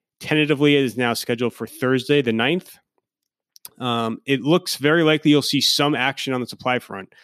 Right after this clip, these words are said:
I don't think it's gonna be particularly dramatic. I think there's gonna be a lot of caveats attached to it. Um, I don't think it's gonna be the ten million barrels that Trump tweeted about. But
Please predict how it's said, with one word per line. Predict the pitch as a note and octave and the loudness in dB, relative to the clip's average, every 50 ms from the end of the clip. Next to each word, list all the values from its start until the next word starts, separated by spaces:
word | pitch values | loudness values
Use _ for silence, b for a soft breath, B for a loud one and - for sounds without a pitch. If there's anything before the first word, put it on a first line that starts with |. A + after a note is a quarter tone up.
| b b b | b b b
I | A#2+ | -2
don't | B2 C3 C3 | 0 0 2
think | C#3 C#3 | 2 0
it's | B2+ - | 0 -2
gonna | - C3+ B2+ | -2 -2 0
be | A#2+ A#2 A2+ G#2+ _ _ _ _ _ _ - | 0 0 -2 -4 _ _ _ _ _ _ -12
particularly | - B2+ - - - - D3+ C#3+ - C#3+ C3 | -10 -8 -8 -6 -6 -6 -6 -4 -2 -2 -2
dramatic. | A2+ B2 A#2+ A#2+ A#2+ C3 C#3 D3+ - - - _ b b b b b b | -2 -2 -2 -2 -2 0 -2 -2 -4 -6 -12 _ b b b b b b
I | A2+ | -6
think | A#2+ B2 A2 | -6 -6 -4
there's | C3 B2 G#2+ | -4 -4 -2
gonna | B2 B2+ | -2 -2
be | A#2+ | -2
a | A#2 | 0
lot | A#2+ B2 B2 A2 | 0 0 0 -2
of | - | -2
caveats | - - C#3+ C3+ C3+ C3+ C#3 C#3 C3+ - - | -4 -4 -2 -2 0 2 2 2 0 -2 -4
attached | - - - C3+ C3+ - - - | -10 -8 -4 -4 -2 -2 -4 -4
to | - C#3 C#3+ | -2 0 0
it. | C#3 C3+ - - b b b b b b b b | 0 0 -2 -8 b b b b b b b b
Um, | A2+ A2+ A2 G#2+ G#2+ G#2 - | -6 -6 -4 -4 -6 -6 -4
I | A2+ A#2 | -4 -4
don't | A2 G#2+ C3+ C3 B2+ | -2 0 0 -2 0
think | - C3 A#2+ | -2 -2 -2
it's | A#2+ - | -2 0
gonna | - B2+ A#2+ | 0 0 0
be | B2 | 0
the | A2+ G#2+ | 0 -2
ten | - - C3 B2+ | -2 -2 -2 0
million | B2 B2+ B2 A#2+ A#2 A2 | 2 2 2 2 0 0
barrels | A2+ A2+ A2+ A#2 A#2 A2+ G#2+ | 0 0 2 2 0 0 -2
that | A#2 G#2+ - | -4 -6 -8
Trump | - - B2+ B2 A#2 - | -8 -6 -6 -6 -6 -4
tweeted | - B2+ C3 C3 C#3 C#3+ C#3 | -2 -2 0 0 0 0 0
about. | C#3+ C3+ D3+ D3 D3+ - - _ b b b b b b b b b b _ _ | 0 0 0 0 0 -2 -6 _ b b b b b b b b b b _ _
But | - C3 B2 B2 A#2 A#2 | -2 0 2 2 2 0